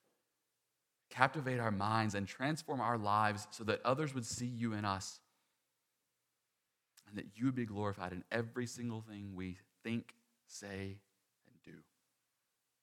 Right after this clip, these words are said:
It is in the name of your Son, and by the power of your Holy Spirit that we ask these things. Amen. Good morning.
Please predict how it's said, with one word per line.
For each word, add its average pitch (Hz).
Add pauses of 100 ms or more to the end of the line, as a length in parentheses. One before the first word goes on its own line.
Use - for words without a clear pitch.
(2000)
It 101
is 98
in 101
the 98
name 107
of 113
your 107
Son, 87
and -
by 87
the 87
power 110
of 95
your 101
Holy 98
Spirit 78
that 87
we 78
ask -
these 80
things. - (1300)
Amen. 80 (1200)
Good 113
morning. 113